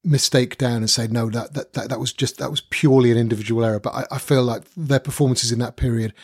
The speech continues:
at times, not all, not all times, but at times were,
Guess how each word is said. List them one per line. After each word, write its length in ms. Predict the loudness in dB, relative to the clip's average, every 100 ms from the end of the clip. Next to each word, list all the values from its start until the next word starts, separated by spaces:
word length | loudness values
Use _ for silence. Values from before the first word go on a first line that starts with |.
| -12
at 180 | -6 -2
times, 560 | 2 2 2 -2 -2 0
not 140 | 2 2
all, 180 | 2 0
not 100 | 0
all 180 | 2 0
times, 300 | -2 -6 -6
but 140 | -8
at 120 | -8 -2
times 400 | 0 0 -2 -4
were, 280 | -4 -4